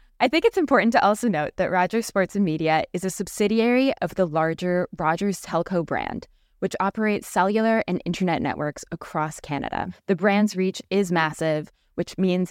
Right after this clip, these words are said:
it needs to make a lot of people happy. So on this episode of Experts of Experience, I'm talking to Brandon to understand how this company sets out every day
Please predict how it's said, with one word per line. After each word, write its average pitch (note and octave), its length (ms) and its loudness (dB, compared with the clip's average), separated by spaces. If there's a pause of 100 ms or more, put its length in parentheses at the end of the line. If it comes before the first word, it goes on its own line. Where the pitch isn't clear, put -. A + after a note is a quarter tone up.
(140)
it - 180 -2
needs E3+ 520 -2
to - 120 -4
make D#3+ 240 -2
a E3+ 60 -4
lot C#3+ 300 0
of D#3 140 -6
people C#3+ 340 -4
happy. - 480 -6 (580)
So - 160 0
on A#3 140 6
this C4+ 160 4
episode A#3+ 680 4
of - 140 -6
Experts - 360 -4
of G#3+ 80 -2
Experience, E3+ 760 -2
I'm F#3 120 -2
talking C4 340 0
to C4 60 4
Brandon F3+ 480 -2
to G3 160 -4
understand F3+ 540 -2
how A#3+ 200 0
this D4 180 -2
company A3 400 -2
sets - 400 -2
out E3+ 240 2
every E3+ 280 0
day C#3 320 -2